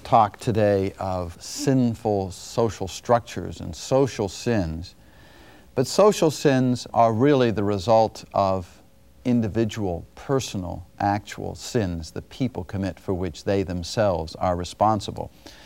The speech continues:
There sometimes come in place sinful social structures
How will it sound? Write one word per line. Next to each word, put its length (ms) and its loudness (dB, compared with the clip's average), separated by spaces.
There 160 2
sometimes 720 4
come 500 2
in 200 -2
place 520 0
sinful 460 0
social 360 -2
structures 640 2